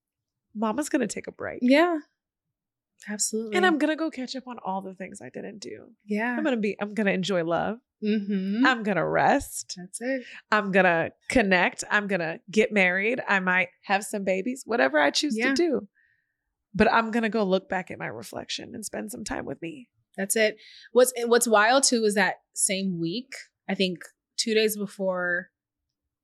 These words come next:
Speaker 2: my announcement, I had another friend who stepped down from her company. Um, and then two days later, there was another friend who stepped down from hers. And it was just, like, a string of, of women, like,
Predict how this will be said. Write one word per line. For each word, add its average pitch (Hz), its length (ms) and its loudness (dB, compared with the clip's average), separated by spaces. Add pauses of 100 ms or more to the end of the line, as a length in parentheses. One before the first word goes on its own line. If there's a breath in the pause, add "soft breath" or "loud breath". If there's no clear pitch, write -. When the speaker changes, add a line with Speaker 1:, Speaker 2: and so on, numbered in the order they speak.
(160)
Speaker 2:
my 190 220 4
announcement, 185 540 2
I 185 40 -2
had 190 120 2
another 180 220 0
friend 165 400 -4
who 180 100 -6
stepped 165 260 -2
down 160 440 -6
from 165 140 -8
her 175 120 -4
company. 160 560 -8 (640)
Um, 160 460 0 (180)
and 180 180 0
then 165 400 -2 (260)
two - 160 -2
days 180 200 -2
later, 165 260 -2
there 165 80 -8
was 160 100 -8
another 185 180 -2
friend 165 220 -8
who 156 80 -8
stepped - 240 -2
down 156 160 -10
from 160 180 -18
hers. 160 560 -2
And 180 100 -2
it 175 60 0
was 165 120 -4
just, 175 120 0
like, 190 100 -4
a 165 60 -6
string 190 460 -2
of, 185 200 -4 (460)
of 180 140 2
women, 165 640 -8 (920 soft breath)
like, 160 480 -2